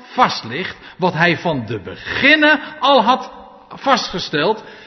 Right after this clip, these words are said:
En wij bewandelen nu nog de weg daar naartoe.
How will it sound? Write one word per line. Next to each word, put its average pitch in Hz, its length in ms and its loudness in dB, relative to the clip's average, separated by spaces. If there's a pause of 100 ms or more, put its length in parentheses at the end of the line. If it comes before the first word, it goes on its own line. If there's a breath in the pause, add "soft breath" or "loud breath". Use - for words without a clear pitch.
(120)
En 131 240 -4
wij 202 280 0
bewandelen 208 540 -2
nu 196 160 2
nog 190 240 -4
de 139 140 -8
weg 160 240 -6
daar 135 280 -6
naartoe. 123 380 -6